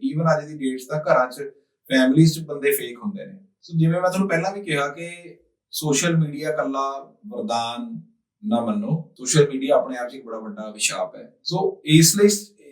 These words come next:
ਇਹ ਨਹੀਂ ਹੈ ਕਿ ਆਪਾਂ ਸੋਸ਼ਲ ਮੀਡੀਆ ਨੂੰ ਕ੍ਰਿਟੀਸਾਈਜ਼ ਕਰੀਏ ਜਾਂ ਕਿਸੇ ਇੱਕ ਬੰਦੇ ਨੂੰ ਫੜ ਕੇ ਆਪਾਂ ਨੂੰ ਕ੍ਰਿਟੀਸਾਈਜ਼ ਕਰੀ ਜਾਈਏ। ਹਾਲਾਂਕਿ ਉਹ, ਉਹੇ ਜਿਹੇ ਸ਼ਖਸ ਇੱਕ, ਇੱਕ ਕ੍ਰਿਟੀਸਿਜ਼ਮ ਦੇ ਪਾਤਰ ਨੇ ਔਰ ਉਹ ਡਿਜ਼ਰਵ ਕਰਦੇ ਨੇ ਕਿ ਉਹ ਬੁਰੀ ਤਰ੍ਹਾਂ ਕ੍ਰਿਟੀਸਾਈਜ਼ ਕੀਤੇ ਜਾਣ,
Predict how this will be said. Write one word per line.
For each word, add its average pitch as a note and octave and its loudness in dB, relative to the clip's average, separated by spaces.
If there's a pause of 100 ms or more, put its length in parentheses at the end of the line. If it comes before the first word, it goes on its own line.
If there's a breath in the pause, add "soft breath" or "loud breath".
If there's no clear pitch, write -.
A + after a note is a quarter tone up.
(180)
ਇਹ D#3 10
ਨਹੀਂ G3 4
ਹੈ G3+ 4
ਕਿ G#3 -2
ਆਪਾਂ F#3+ 0
ਸੋਸ਼ਲ E3 0
ਮੀਡੀਆ E3 -4
ਨੂੰ E3+ -12
ਕ੍ਰਿਟੀਸਾਈਜ਼ D#3 -4
ਕਰੀਏ D3 -8
ਜਾਂ D3 -2
ਕਿਸੇ D3+ -6 (200)
ਇੱਕ C3+ -10
ਬੰਦੇ C#3 2
ਨੂੰ C#3+ -6
ਫੜ C3 -2
ਕੇ C#3 -12
ਆਪਾਂ C3+ -10
ਨੂੰ - -8
ਕ੍ਰਿਟੀਸਾਈਜ਼ C3 -4
ਕਰੀ A#2+ -12
ਜਾਈਏ। C3+ 0
ਹਾਲਾਂਕਿ D3+ 2
ਉਹ, F#3+ -2
ਉਹੇ D#3 0
ਜਿਹੇ F3 2
ਸ਼ਖਸ C#3 0
ਇੱਕ, D#3 -16 (260)
ਇੱਕ D#3 -8
ਕ੍ਰਿਟੀਸਿਜ਼ਮ D#3+ -2
ਦੇ D#3 0
ਪਾਤਰ D3 4
ਨੇ D3 -4
ਔਰ D#3 -8
ਉਹ F3 -4
ਡਿਜ਼ਰਵ C#3+ 0
ਕਰਦੇ B2+ -8
ਨੇ C3+ -12
ਕਿ E3 -10
ਉਹ E3+ -4
ਬੁਰੀ D#3 -4
ਤਰ੍ਹਾਂ D#3+ -4
ਕ੍ਰਿਟੀਸਾਈਜ਼ D3 -10
ਕੀਤੇ B2 -8
ਜਾਣ, G#2 -6